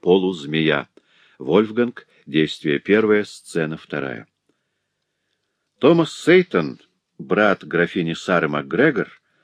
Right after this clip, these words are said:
нетерпеливо прогуливался по бульвару неподалёку от обсерватории, когда, наконец, увидел приближающуюся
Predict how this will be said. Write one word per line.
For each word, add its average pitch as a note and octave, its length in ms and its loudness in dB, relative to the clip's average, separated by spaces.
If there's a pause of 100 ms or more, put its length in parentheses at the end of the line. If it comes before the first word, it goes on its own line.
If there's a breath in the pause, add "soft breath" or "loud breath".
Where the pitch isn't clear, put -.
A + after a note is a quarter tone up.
(400)
нетерпеливо G#2 680 4
прогуливался C3 760 2
по G2+ 120 -2
бульвару F#2 480 2
неподалёку G2+ 840 0
от G2 140 -6
обсерватории, E2 920 -2 (560)
когда, G2 380 -2
наконец, G#2+ 500 -2
увидел G2+ 420 0
приближающуюся E2 1300 -2